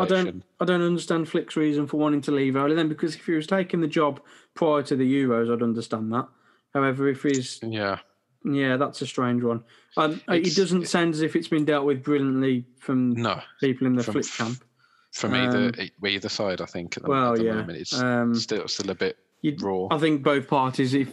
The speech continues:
Speaker 1: realistically you keep it on the down low until the end of the season, and
Speaker 2: Hmm.
Speaker 1: then announcements are, are normally made then. So, yeah,
Speaker 2: Yeah.
Speaker 1: sounds like there's been the mistake. A good appointment for Germany. He's, he's been a brilliant manager for Bayern. He's won trophies there.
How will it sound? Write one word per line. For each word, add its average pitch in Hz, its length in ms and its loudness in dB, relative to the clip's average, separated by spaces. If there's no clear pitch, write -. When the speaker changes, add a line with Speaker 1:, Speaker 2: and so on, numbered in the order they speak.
Speaker 1:
realistically 131 680 2
you 127 100 2
keep 127 260 0
it 139 60 -2
on 131 120 0
the 127 60 2
down 131 280 2
low 123 100 2
until 123 260 0
the 127 120 2
end 120 120 2
of 123 60 0
the 123 80 0
season, 123 560 0
and 135 100 -2
Speaker 2:
Hmm. 127 60 2
Speaker 1:
then 120 320 2
announcements 120 600 -2
are, 113 180 -4
are - 60 -6
normally 123 320 2
made 117 240 0
then. 113 200 -2
So, 117 340 0
yeah, 170 240 2
Speaker 2:
Yeah. 120 80 -4
Speaker 1:
sounds 160 220 4
like 151 100 4
there's 143 80 0
been 143 160 2
the 139 40 4
mistake. 135 420 0
A 170 80 2
good 165 160 2
appointment 156 480 0
for 151 80 -2
Germany. 147 400 2
He's, 139 240 -2
he's 135 140 0
been 135 180 0
a - 20 2
brilliant 127 320 2
manager 120 300 2
for - 120 -2
Bayern. 120 280 2
He's 123 120 0
won 127 200 0
trophies 120 420 -2
there. 117 280 0